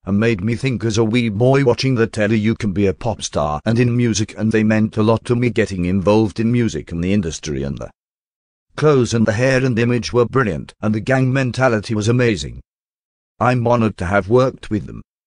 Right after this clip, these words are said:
Keiko confirmed later on Les's Facebook page. It is with profound sadness that we announce the death of our beloved husband and father, Leslie Richard McKeown. Leslie died suddenly at home on Tuesday, the twentieth of April two thousand and twenty-one.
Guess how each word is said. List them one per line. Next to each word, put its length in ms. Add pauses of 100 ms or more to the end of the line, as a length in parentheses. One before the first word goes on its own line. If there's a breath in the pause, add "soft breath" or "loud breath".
(200)
Keiko 440
confirmed 580
later 420
on 120
Les's 400
Facebook 560
page. 400 (1080)
It 140
is 120
with 220
profound 560
sadness 560
that 180
we 140
announce 380
the 120
death 300
of 100
our 180
beloved 380
husband 480
and 160
father, 340
Leslie 420
Richard 380
McKeown. 680 (800)
Leslie 400
died 340
suddenly 460
at 120
home 300
on 180
Tuesday, 520
the 100
twentieth 560
of 140
April 340
two 240
thousand 440
and 140
twenty-one. 640